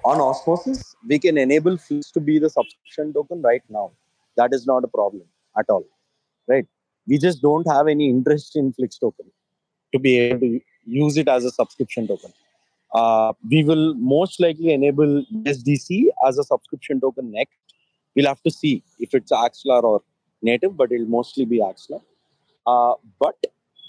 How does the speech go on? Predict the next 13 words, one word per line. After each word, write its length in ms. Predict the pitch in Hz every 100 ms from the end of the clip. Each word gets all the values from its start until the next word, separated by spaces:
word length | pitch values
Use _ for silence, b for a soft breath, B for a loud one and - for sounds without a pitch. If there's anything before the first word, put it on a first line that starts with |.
| - - _
eventually, 580 | 127 156 233 - 127 170 - -
Flix 300 | 165 - -
will 260 | 160 175 175
be 60 |
the 120 | 160
subscription 580 | 160 127 - 135 - 139
token 280 | 123 - 220
for 200 | - 160
social 420 | - 127 127 165
tokens 360 | 156 135 139 -
launching 380 | 113 110 - 107
on 60 |
Omniflix. 680 | 170 110 101 - - - -